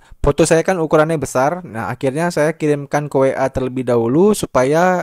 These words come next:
ukuran fotonya itu dikompres, ya. Nah, setelah itu, ya, baru saya upload foto yang udah saya download dari W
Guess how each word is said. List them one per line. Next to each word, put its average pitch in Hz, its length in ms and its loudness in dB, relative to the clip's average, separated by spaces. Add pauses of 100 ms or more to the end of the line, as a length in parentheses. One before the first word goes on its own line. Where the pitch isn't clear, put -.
ukuran 139 400 -2
fotonya 135 400 -4
itu 160 160 -6
dikompres, 139 640 -2
ya. 107 240 -10 (320)
Nah, 123 240 -4 (160)
setelah 185 560 0
itu, 147 560 0
ya, 123 160 -4
baru 139 240 0
saya 143 640 2
upload 156 400 2
foto 147 400 -2
yang 147 160 -4
udah 139 240 -6
saya 127 160 -4
download 127 240 -2
dari 127 160 -2
W 123 80 0